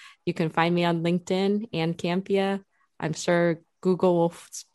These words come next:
find me on other platforms <laughs> as well, but definitely check me out on LinkedIn. Check out the everyday P M dot com, uh, the Everyday P M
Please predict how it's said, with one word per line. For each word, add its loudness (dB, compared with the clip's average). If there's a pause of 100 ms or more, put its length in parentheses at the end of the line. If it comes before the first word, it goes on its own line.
(340)
find 2
me 4
on 2
other 0 (200)
platforms 2
<laughs> -
as 4
well, 0
but -6
definitely -4 (240)
check -2
me 4
out 6
on 2
LinkedIn. -2
Check -4
out 0
the 2
everyday 0
P -2
M -2
dot -2
com, 0 (500)
uh, -8
the 2
Everyday 0
P -4
M -4